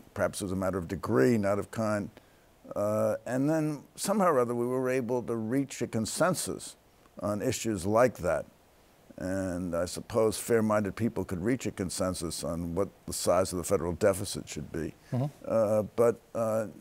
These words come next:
Speaker 1: here, and you put your finger on, uh, some of the issues, uh, guns, gays, God, abortion, um, people are so dug in at the, uh, at the extreme and not moving at all. I mean, we saw it recently in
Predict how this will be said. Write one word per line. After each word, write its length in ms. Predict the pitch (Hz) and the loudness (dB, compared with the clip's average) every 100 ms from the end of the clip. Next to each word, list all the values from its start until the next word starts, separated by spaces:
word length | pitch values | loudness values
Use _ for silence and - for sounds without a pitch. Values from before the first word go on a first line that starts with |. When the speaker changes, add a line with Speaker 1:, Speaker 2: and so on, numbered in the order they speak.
| - - | -18 -16
Speaker 1:
here, 640 | - 170 196 160 113 117 113 _ _ _ | -4 2 4 4 4 2 -2 _ _ _
and 140 | - 113 | -4 -2
you 80 | |
put 200 | 104 123 | -2 -4
your 100 | 110 | -4
finger 520 | 107 127 131 113 104 98 | -4 0 0 0 0 0
on, 280 | 92 90 | -2 -4
uh, 220 | 92 90 85 | -4 -4 -4
some 280 | - 117 101 | -2 0 0
of 80 | |
the 140 | 92 85 | -2 -2
issues, 600 | 90 - 113 110 101 - | -4 -4 -2 -2 -4 -4
uh, 220 | 95 95 - - _ _ - | -2 -2 -4 -12 _ _ -4
guns, 580 | 120 110 110 113 107 90 - | 2 4 4 2 0 -4 -2
gays, 640 | 117 110 113 107 90 82 90 - - 90 101 - | 2 4 4 2 -2 -6 -10 -12 -16 -18 -16 2
God, 460 | 127 117 113 110 | 6 8 8 6
abortion, 800 | 101 80 107 117 117 - 113 104 - - - _ - | 2 -4 0 2 0 -2 -4 -6 -8 -18 -20 _ -6
um, 680 | 101 104 101 101 98 90 - - - - - - - - - - | -4 -2 -2 -2 -4 -6 -12 -16 -16 -16 -16 -18 -20 -20 -20 -14
people 340 | - 180 - 127 | -2 0 2 0
are 60 | |
so 280 | 104 - 143 | 0 2 2
dug 400 | 123 113 131 117 | 4 6 6 6
in 340 | 127 147 113 95 | 6 4 2 0
at 140 | 104 - | -4 -6
the, 360 | - 92 92 87 | -8 -4 -4 -2
uh, 680 | 87 73 _ _ _ - 117 | -4 -6 _ _ _ -8 -6
at 120 | - | -4
the 100 | 101 | -6
extreme 800 | 85 - - 156 160 107 95 95 | -4 -6 -2 0 2 0 0 -4
and 200 | 101 98 | -4 0
not 200 | 120 120 | 0 2
moving 420 | 120 131 104 101 | 2 2 2 -2
at 100 | 95 | 2
all. 360 | 120 131 110 | 6 8 6
I 40 | 87 | 2
mean, 180 | 90 90 | -2 -6
we 120 | 98 | -8
saw 260 | - 78 | -4 -2
it 80 | 87 | 0
recently 560 | 87 90 - - 90 85 | -4 -8 -8 -10 -10 -10
in 200 | 71 | -10